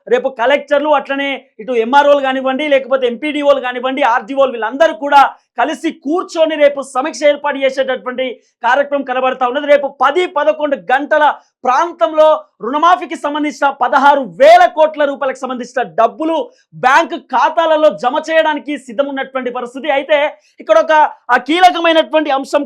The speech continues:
కూడా తెరపైన కనబడుతుంది. అదేంటంటే సుమారు రుణమాఫీకి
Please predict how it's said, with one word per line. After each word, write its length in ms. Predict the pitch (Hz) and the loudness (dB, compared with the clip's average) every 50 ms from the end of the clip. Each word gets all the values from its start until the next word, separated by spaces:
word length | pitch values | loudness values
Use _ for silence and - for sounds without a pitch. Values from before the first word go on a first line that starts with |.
| 240 | -2
కూడా 120 | 285 294 294 294 277 | -2 -2 -2 0 0
తెరపైన 320 | 277 285 285 294 294 285 - 254 | -2 0 0 -2 -2 -4 -4 -6
కనబడుతుంది. 440 | 285 302 302 302 294 294 262 208 160 196 | -2 0 0 0 0 -2 -8 -8 -4 0
అదేంటంటే 500 | 226 269 302 311 320 311 285 233 311 285 285 302 285 - _ _ _ - - 277 | 2 2 2 2 0 -2 0 2 2 2 2 2 -2 -6 _ _ _ -14 -6 -2
సుమారు 360 | 294 330 339 349 339 339 339 330 269 - _ _ - 208 | 2 4 4 4 6 6 4 2 2 0 _ _ -12 -8
రుణమాఫీకి 540 | 226 294 330 359 370 359 - 359 262 330 | -4 0 2 4 4 4 2 -2 -8 -6